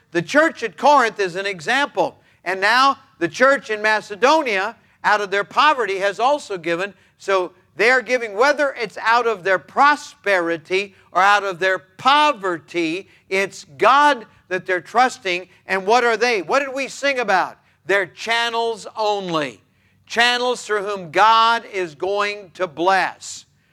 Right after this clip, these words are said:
I believe this. Whatever the number of truly born-again believers on this planet may be at this time,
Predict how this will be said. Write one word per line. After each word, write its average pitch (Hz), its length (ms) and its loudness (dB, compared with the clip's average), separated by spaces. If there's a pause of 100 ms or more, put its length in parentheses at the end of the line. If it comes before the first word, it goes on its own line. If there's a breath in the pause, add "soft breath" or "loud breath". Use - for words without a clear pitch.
(400)
I 220 180 6
believe 226 400 -2
this. 185 560 -2 (520)
Whatever 233 420 4
the 269 120 -2
number 214 360 -2
of 165 120 -6
truly 240 360 -4
born-again 214 520 -2
believers 180 440 -2
on 196 280 2
this 196 180 -4
planet 156 500 -4 (320)
may 170 240 0
be 170 300 -4
at 151 140 -6
this 165 200 -4
time, 143 360 -4